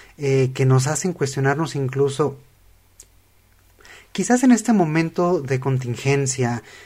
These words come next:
de cambios drásticos y transformaciones de muchas, muchas cosas, están saliendo a flote talentos, habilidades y capacidades que ni siquiera sabías que tenías.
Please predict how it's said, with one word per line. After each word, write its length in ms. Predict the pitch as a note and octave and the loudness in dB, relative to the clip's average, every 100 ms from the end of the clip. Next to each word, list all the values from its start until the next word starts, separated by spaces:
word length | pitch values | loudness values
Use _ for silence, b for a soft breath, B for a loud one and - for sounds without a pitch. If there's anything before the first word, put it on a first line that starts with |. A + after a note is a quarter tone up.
| B | B
de 160 | C3 C3+ | 0 0
cambios 560 | D3 E3 E3+ E3+ D#3+ | 0 -2 0 2 0
drásticos 680 | C#3 C#3 D3+ - E3+ D3+ C3 | 0 -2 -4 -6 -6 -6 -4
y 80 | C3 | -4
transformaciones 840 | C3 B2 A#2+ C3 B2 B2 D#3+ D#3+ | -2 -2 -2 -2 -2 -2 -2 -4
de 80 | C#3 | -4
muchas, 320 | D3 A#3 A#3 | -4 -4 -4
muchas 320 | E3 E3 E3+ - | -2 -4 -6 -4
cosas, 400 | B2+ A#2 A2+ - b b b b | -4 -4 -8 -10 b b b b
están 280 | D3 C3 G#3+ | -8 -2 0
saliendo 360 | A3 F#3+ F3+ F3 | 0 0 0 0
a 40 | |
flote 500 | - D#3+ D#3 E3 D3+ B B B | 0 -2 0 -2 -2 B B B
talentos, 680 | - C#3 C#3+ D3+ C#3+ D#3 C#3 | 2 4 4 0 -2 -2 0
habilidades 840 | C3+ A#2+ B2+ C#3 C#3+ D3+ D3 - C3+ | -2 0 2 2 2 0 -2 -4 -10
y 80 | |
capacidades 760 | B2+ C#3 C3+ C3 C3 D3 F3+ - B _ | -6 -4 -2 -4 -4 -4 -4 -10 B _
que 100 | - | -2
ni 60 | E3+ | 0
siquiera 400 | - - C#4 C4+ | -2 0 2 2
sabías 420 | - C#3 C3+ C3 | 2 4 4 4
que 120 | - | -2
tenías. 520 | B2 G#2 G2 - - | -4 -6 -8 -10 -14